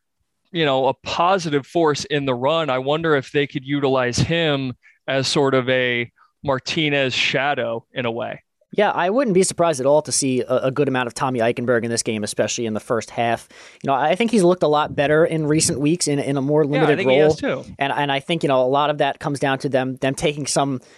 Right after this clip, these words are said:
Speaker 2: some pressure off these linebackers and not asking them to do as much. I think he's, like you said, he's done very well in, in run stopping, so I, that could certainly be an option for a spy. Um, I, I doubt that, you know, they say, Ryan Day said Neote Ote is gonna play more.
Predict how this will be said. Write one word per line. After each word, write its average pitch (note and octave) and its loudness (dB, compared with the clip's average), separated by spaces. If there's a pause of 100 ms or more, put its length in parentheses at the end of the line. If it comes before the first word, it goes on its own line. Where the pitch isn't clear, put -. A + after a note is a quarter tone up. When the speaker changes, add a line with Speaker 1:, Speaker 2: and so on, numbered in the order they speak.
(160)
Speaker 2:
some G3 -2
pressure E3+ 0
off D3 4
these D3+ -2
linebackers C#3+ 0
and C#3 -4
not B2+ 0
asking C3+ -2
them C#3 -4
to A#2+ -12
do C3 0
as C3+ -2
much. C#3 -2
I A#2 2
think B2+ -6
he's, A#2+ -6 (160)
like D3+ 0
you D3 -2
said, C#3 2
he's A#2+ -6
done C#3 0
very B2+ 2
well B2+ 4
in, A#2+ -4
in A#2 -8
run C3 0
stopping, C3+ -2
so B2+ 0
I, A#2+ 4
that B2+ 0
could - -8
certainly C#3+ -2
be C3 -2
an B2 -2
option A#2 -2
for B2 -2
a A2+ 0
spy. B2 0 (400)
Um, A#2 -2
I, C3+ -2
I E3 0
doubt F3 -2
that, E3+ -4
you E3 -2
know, C#3+ 2
they D3+ 4
say, D3 -4 (160)
Ryan G3 0
Day E3+ 4
said D#3+ 0
Neote C#3 4
Ote C3+ 2
is B2+ 4
gonna C3 -4
play C#3+ 0
more. C#3 2